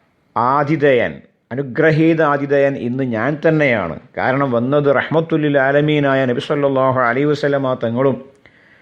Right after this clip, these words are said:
സന്തത സഹചാരികളാകുന്ന രണ്ട് സ്വഹാബിവര്യന്മാരുമാണ്.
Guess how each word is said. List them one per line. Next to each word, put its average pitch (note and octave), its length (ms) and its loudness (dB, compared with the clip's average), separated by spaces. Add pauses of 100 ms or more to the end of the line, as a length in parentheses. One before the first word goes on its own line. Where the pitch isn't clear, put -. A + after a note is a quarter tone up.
(240)
സന്തത C#3 480 2
സഹചാരികളാകുന്ന D3 1040 2
രണ്ട് C3 260 0
സ്വഹാബിവര്യന്മാരുമാണ്. C#3+ 1300 0